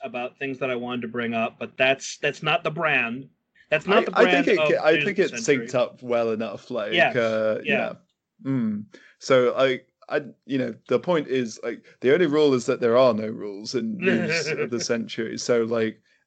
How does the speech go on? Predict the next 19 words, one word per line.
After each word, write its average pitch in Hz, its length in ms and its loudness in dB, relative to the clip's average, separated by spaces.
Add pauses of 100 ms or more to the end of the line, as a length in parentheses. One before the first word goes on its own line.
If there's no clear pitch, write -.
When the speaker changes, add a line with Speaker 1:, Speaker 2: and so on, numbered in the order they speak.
(280)
Speaker 2:
you 139 160 0
know, 117 180 0 (260)
by 143 180 4
all 160 140 2
means 127 480 0
do 123 180 -2
that, 107 200 -4
because, 113 480 -6
like, 113 240 -2
that 123 240 -2
introduction 127 500 -6
you - 60 -10
did 104 300 -8
was 76 300 -14 (220)
killer. 113 640 -2 (120)
It 120 140 -4
was 117 320 -8 (380)
very 113 340 0
good. 95 400 -8